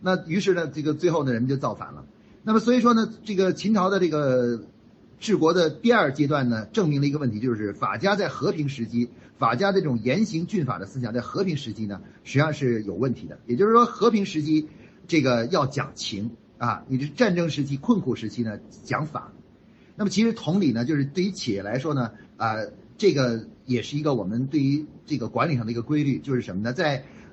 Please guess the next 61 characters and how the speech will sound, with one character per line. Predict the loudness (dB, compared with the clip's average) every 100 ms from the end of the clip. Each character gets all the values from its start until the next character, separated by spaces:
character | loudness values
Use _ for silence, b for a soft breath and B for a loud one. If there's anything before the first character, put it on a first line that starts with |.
| B -8
环 | 2 6
境 | 6 4
比 |
较 | 2
恶 | 2 4
劣 | 4
的 | 0
情 | -2
况 | -4 -4
下 | -4
呢， | -6 -8 -12
法 | -6 -4 -2
规 | 0 0
呢 | 0
可 | -2 -4
以 | -4 -8 -20 -20 -20
稍 | -8 0 2
微 | 2
严 | 0 -4
苛 | -4 -4
一 | -4
些； | -8 -12 -14 B B B
而 | 2 4 4
环 | 2 2
境 | 2 2
比 | 0
较 | 0
宽 | 0 -2
松 | 0 -2
的 | 0 -2
经 | -4 -4
济 | -2
环 | -2
境 | -4
下 | -4 -6
呢， | -8 -12 B B
法 | -4 -2
规 | -2 -6 -4
就 | 0 2
是 | 0
情 | -2 -2 0
理 | 0
呢 | -2 -6 -8
也 | -6
要， | -4 -4 -6 -8
也 | -6
要 | -4 -6
考 | -8 -14 -8
虑 | -8 -8 -14
啊。 | -16 -18 -20 B B B B B
那 | 4
么 | 6
但 | 6 4
是 | 2
这 | 2
就 | 4 4
是 | 2
一 |
个 | 0
悖 | 4 4 2
论， | -4 -8